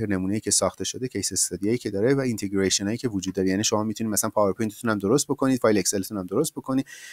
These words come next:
ویدیوهای دیگه هم از جای دیگه داشته باشین و در نهایت همه اینا رو بیاین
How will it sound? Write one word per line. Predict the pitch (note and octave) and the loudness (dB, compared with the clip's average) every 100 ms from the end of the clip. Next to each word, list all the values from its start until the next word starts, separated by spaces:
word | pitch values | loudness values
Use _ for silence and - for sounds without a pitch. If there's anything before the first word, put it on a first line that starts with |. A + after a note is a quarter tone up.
| - A2 | -8 -2
ویدیوهای | G#2 A2 A2+ | 2 4 4
دیگه | G#2 A2 | 2 2
هم | G#2 | 2
از | G2 | 0
جای | A2 | -2
دیگه | G2+ G2 F#2+ | 0 0 0
داشته | F#2+ - F3+ | -2 -2 0
باشین | F#3+ - F#3+ | 2 2 0
و | |
در | E3 C3+ | 2 2
نهایت | A2+ G#2 C3+ B2+ | 2 2 0 0
همه | A2+ | -2
اینا | A#2+ B2 | -2 -2
رو | B2 | 0
بیاین | B2+ C3 | 0 0